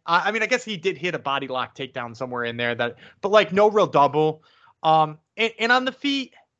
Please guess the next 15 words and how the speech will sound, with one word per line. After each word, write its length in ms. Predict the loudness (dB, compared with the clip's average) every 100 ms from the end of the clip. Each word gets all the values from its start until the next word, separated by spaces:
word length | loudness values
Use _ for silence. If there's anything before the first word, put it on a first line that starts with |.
| _ _ _ -20 -18 -18 -20 -20 -4
I, 260 | 0 4
I 20 |
don't 120 | 2 2
know, 120 | -4
not, 280 | -2 -4 -4 -4
not 140 | 0 2
much 200 | 0 -2
to 80 |
write 160 | -2 -2
home 200 | -2 -4
about 280 | 0 -2 0
other 200 | -4 -6
than 180 | -10 -10
his 140 | -12
pace. 400 | -10 -10 -10 -18